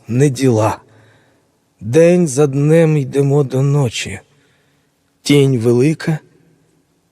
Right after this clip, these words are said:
тінь мала. Скрізь, де був я або буду, свято. Може, через те слово скажуть добрі люди.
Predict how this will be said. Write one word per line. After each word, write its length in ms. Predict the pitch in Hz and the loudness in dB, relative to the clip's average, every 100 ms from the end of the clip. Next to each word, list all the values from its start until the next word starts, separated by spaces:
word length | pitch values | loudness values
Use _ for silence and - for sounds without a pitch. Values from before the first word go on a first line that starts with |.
| _ | _
тінь 340 | 110 110 117 123 | -2 -2 -2 -4
мала. 560 | 120 117 101 90 - _ _ _ _ _ _ _ _ _ _ _ _ _ - | -2 -2 -4 -10 -14 _ _ _ _ _ _ _ _ _ _ _ _ _ -12
Скрізь, 680 | - - 180 220 208 147 - - | -10 0 2 2 0 -6 -12 -6
де 240 | 139 170 | 0 2
був 340 | 143 208 214 | 4 2 2
я 160 | 147 143 | 2 2
або 240 | 175 151 156 | 2 2 0
буду, 480 | 131 202 208 185 | 2 0 0 -2
свято. 840 | - - 110 127 131 107 - 92 - _ - - - _ _ _ | -4 -10 -2 0 0 -2 -8 -10 -10 _ -20 -20 -20 _ _ _
Може, 420 | 175 220 208 196 180 | 2 4 4 2 -2
через 480 | - 202 190 180 | -2 2 2 0
те 360 | - 208 220 214 - _ _ _ - | 0 0 0 -2 -12 _ _ _ -8
слово 460 | - 151 143 131 | 0 2 4 0
скажуть 520 | - 147 127 123 123 | -2 -2 0 0 -2
добрі 400 | 117 139 123 135 | 0 0 0 -2
люди. 420 | 127 131 120 117 | 0 0 0 -2